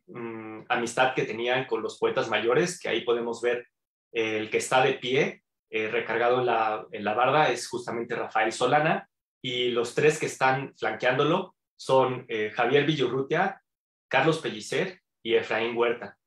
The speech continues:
Además, el que está abajo sentado de camisa blanca y, y un sombrero negro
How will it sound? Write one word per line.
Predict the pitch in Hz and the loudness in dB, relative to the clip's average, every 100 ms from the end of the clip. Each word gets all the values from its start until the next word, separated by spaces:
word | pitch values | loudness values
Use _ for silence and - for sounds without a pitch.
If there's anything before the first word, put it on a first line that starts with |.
| _ _ _ 123 | _ _ _ 0
Además, | 120 131 185 202 - - | 2 4 2 0 -6 -4
el | 120 120 | -2 -2
que | 117 | -4
está | - 131 135 139 127 | 0 2 6 6 4
abajo | 120 135 170 | 4 2 2
sentado | - 113 107 120 151 | -2 -6 -2 4 4
de | 131 110 104 | 4 0 -2
camisa | 113 120 127 127 | -4 -4 -2 0
blanca | 123 127 139 127 | 0 0 0 -2
y, | 113 107 107 | -4 -8 -12
y | 110 110 | -8 -6
un | 110 120 | -4 -4
sombrero | 123 120 120 123 120 110 | -4 0 2 4 6 4
negro | 120 139 196 - | 0 0 -2 -4